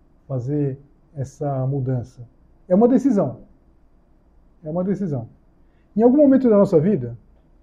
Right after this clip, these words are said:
a gente vai precisar fazer essa decisão. Eu não quero mais viver em torno de mim mesmo, eu quero pensar nos outros. Por que não fazer essa decisão agora? Por que não pedir a Nossa Senhora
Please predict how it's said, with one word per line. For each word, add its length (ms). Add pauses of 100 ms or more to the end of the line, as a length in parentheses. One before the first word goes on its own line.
(460)
a 80
gente 380
vai 200
precisar 500 (180)
fazer 300
essa 180
decisão. 460 (380)
Eu 100
não 140
quero 320
mais 340
viver 400
em 120
torno 320
de 100
mim 160
mesmo, 440 (540)
eu 120
quero 240
pensar 280
nos 180
outros. 300 (380)
Por 100
que 80
não 100
fazer 200
essa 180
decisão 400
agora? 360 (680)
Por 80
que 80
não 100
pedir 200
a 40
Nossa 220
Senhora 380